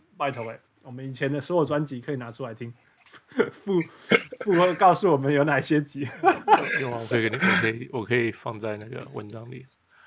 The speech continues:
Speaker 1: Yeah, yeah, yeah, yeah.这个真的是，他是全，呃，我第一个就是他真的是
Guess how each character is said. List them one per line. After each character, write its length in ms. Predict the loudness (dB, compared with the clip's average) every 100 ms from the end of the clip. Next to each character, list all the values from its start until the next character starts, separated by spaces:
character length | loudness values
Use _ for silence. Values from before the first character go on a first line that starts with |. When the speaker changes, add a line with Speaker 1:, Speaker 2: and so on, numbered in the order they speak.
| 0
Speaker 1:
Yeah, 200 | 0 0 -8 _ _
yeah, 200 | 0 0
yeah, 140 | -2
yeah. 220 | -4 -8 -8
这 120 | -6
个 120 | -2 -2
真 200 | -2 -4
的 120 | -6
是， 120 | -10 -2
他 180 | 2 2
是 300 | 0 -2 -6
全， 360 | -6 -2 -2 -4 -4
呃， 420 | -2 0 -2 -6 _
我 200 | 2 2
第 240 | 2 0
一 20 |
个 80 | 2
就 120 | 2
是 40 | 4
他 120 | 2
真 340 | 2 2 2
的 140 | 4 0
是 280 | 2 -2